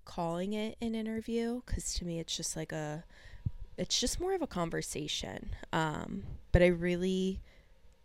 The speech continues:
I really enjoy conversations. Um, Matt and I don't normally have ones like that. I mean, we talk,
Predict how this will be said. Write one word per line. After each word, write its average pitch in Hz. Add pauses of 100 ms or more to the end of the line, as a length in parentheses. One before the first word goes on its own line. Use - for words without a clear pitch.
(220)
I 175
really 190
enjoy 208 (280)
conversations. - (140)
Um, 180 (500)
Matt 190
and 214
I 208
don't 185
normally 208
have - (180)
ones -
like -
that. 101 (140)
I 175
mean, 170
we 170
talk, 202